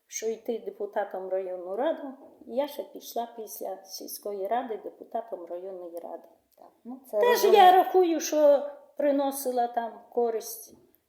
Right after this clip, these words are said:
Speaker 1: через те, що мала, е, е, досвід великий. Ще хотіла сказати, що жінки наші завжди були в полі зору. Я пропрацювала тільки у, от, е, в органах місцевого самоврядування,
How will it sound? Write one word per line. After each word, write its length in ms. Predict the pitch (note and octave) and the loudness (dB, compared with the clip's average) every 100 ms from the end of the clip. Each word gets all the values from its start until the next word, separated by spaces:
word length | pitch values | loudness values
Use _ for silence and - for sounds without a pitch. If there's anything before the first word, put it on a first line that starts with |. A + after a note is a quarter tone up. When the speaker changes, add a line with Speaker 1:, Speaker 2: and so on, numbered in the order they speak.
| _ | _
Speaker 1:
через 360 | A3+ A3+ G#3+ | -6 -4 -4
те, 120 | - | -4
що 180 | A3 A3+ | -4 -4
мала, 320 | G#3+ A3+ G#3+ | -4 -2 2
е, 120 | G#3+ G3+ G3+ G3+ | 2 0 -4 -4
е, 300 | G#3 - - - - | -4 -4 -10 -16 -20
досвід 640 | G#3 G3 C#4+ C#4 - A#3+ G#3 | -18 0 2 4 0 -8 -6
великий. 560 | G#3 A3 G#3+ - G3+ - _ _ _ | -2 -2 -4 -6 -16 -18 _ _ _
Ще 240 | - F4+ | -2 0
хотіла 580 | F4+ D#4+ F4+ E4+ D#4 C#4+ - - - | 2 2 2 4 4 2 -8 -20 -12
сказати, 640 | - - C#4+ D#4 D#4 D4 | -2 2 6 4 4 -2
що 200 | C4+ C#4 | 0 2
жінки 580 | B3 C4 B3 A#3+ F4 G4+ | 2 0 0 -2 -2 0
наші 380 | D#4+ A3 - - - _ _ _ _ _ - | 0 0 -4 -8 -16 _ _ _ _ _ -6
завжди 640 | F#3 C4+ A#3+ G3+ - E4+ | 2 4 4 -2 -2 -2
були 320 | D4+ A#3 B3 | 0 -2 -2
в 300 | C4 - - | -4 -8 -6
полі 320 | C4 C4 B3 | 0 0 0
зору. 420 | A#3 A3 A#3 F#3+ E3+ | -2 0 0 0 0
Я 100 | A3 | 0
пропрацювала 840 | A3 A#3 - B3 A#3+ C4+ C#4+ D4+ A#3+ | 0 -6 -4 -6 -4 -2 0 0 -2
тільки 560 | A#3+ B3 A3+ - G#3+ G#3 _ _ _ _ | -6 -10 -12 -12 -14 -14 _ _ _ _
у, 460 | - A#3 A3+ G#3+ G#3+ - - - | -4 -2 0 0 -2 -8 -16 -4
от, 280 | A3+ A3+ A3+ | -2 0 -2
е, 220 | G#3+ G#3+ - - _ | -2 -4 -12 -20 _
в 120 | - A3 | -8 -2
органах 560 | A#3 G#3+ G#3+ G#3+ G#3 | -2 -2 -6 -6 -8
місцевого 460 | G#3+ G3+ A#3+ B3+ C4 | -10 -6 -2 0 0
самоврядування, 1080 | C4 B3+ B3+ B3+ B3 A#3 B3+ B3 A#3+ B3 | -2 -2 -2 2 0 2 4 4 2 -4